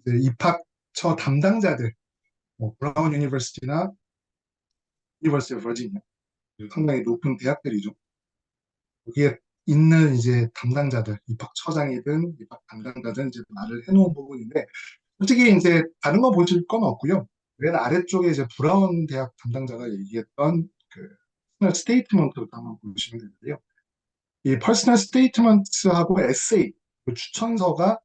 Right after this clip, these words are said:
입학 담당자에게 학생을 전체적으로 이해하고 더 나은 시각에서 파악하는 데 도움이 된다라고 이렇게 적혀 있습니다. 그래서 제가 말씀드렸잖아요.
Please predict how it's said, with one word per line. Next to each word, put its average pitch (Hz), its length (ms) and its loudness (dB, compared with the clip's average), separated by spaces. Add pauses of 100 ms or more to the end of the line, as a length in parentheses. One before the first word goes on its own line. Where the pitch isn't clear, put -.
(640)
입학 131 360 -12
담당자에게 156 840 0
학생을 180 520 -4
전체적으로 170 840 -4
이해하고 127 640 -8 (100)
더 120 140 -12
나은 147 460 2
시각에서 151 800 -4 (1000)
파악하는 165 500 -6
데 143 160 -4 (120)
도움이 117 400 -2
된다라고 110 1080 -4
이렇게 - 160 2
적혀 - 260 -6
있습니다. - 360 -8 (720)
그래서 120 180 -20 (180)
제가 117 140 -20 (560)
말씀드렸잖아요. 120 800 0